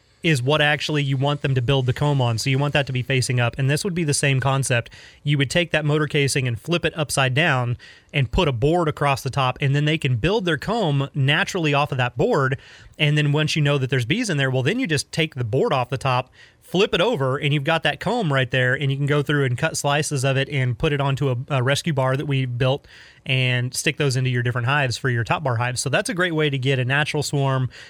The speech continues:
transferred into a top bar. You can also transfer it into a Langstroth.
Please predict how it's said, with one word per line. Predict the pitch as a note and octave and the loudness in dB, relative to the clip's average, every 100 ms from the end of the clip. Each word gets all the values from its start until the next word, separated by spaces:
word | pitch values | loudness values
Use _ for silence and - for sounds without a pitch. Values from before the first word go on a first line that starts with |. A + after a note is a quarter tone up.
| - | -18
transferred | - D#3 C#3+ D3 C3+ | 0 2 2 0 0
into | C3 B2+ | 0 0
a | |
top | C3+ B2+ | 0 0
bar. | B2 B2 | 0 0
You | D3+ A3 | 0 0
can | B3 | 0
also | F3 A#3+ C#4+ | 0 0 -4
transfer | G#3+ G#3 G3 G3+ | -2 -2 0 0
it | G3 | 0
into | F3+ G#3+ F#3 | -2 0 0
a | |
Langstroth. | D3 A#3+ - C#3 | 0 -2 -2 -2